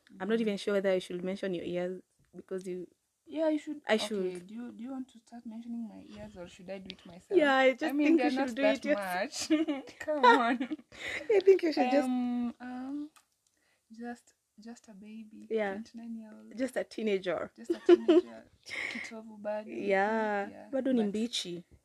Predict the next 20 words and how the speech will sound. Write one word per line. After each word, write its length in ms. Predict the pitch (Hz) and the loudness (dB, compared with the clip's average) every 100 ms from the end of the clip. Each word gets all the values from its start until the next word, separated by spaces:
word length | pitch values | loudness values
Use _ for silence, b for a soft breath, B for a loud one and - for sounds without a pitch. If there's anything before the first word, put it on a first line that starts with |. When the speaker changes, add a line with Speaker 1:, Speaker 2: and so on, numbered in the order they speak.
| - | -12
Speaker 2:
yeah, 180 | 190 175 | -10 -8
yeah, 80 | 165 | -10
yeah. 80 | 160 160 | -14 -16
But 140 | 165 - | -18 -18
we 60 | 165 | -20
are 80 | 175 | -20
getting 260 | 190 170 165 | -20 -20 -20
there. 320 | 127 180 175 _ _ _ _ | -18 -18 -18 _ _ _ _
Speaker 1:
Nice. 400 | 190 180 180 - - 202 | -8 -6 -6 -10 -14 -12
Speaker 2:
Karibu 300 | 185 185 190 | -10 -12 -12
inakatika. 640 | 160 170 165 - - - 180 b b b b b b - | -12 -14 -18 -20 -20 -20 -20 b b b b b b -6
Speaker 1:
That's 220 | 320 - | -4 2
nice. 300 | 339 254 220 | 6 6 6
So 140 | 277 262 208 | 6 8 8
Speaker 2:
Mm. 60 | 202 | 4
Speaker 1:
I, 200 | 214 214 - 202 | 2 2 2 2
I, 120 | 202 - | 2 0
I 20 | 202 | -2
really 220 | 240 254 | -2 0
want 220 | 208 208 | 0 -2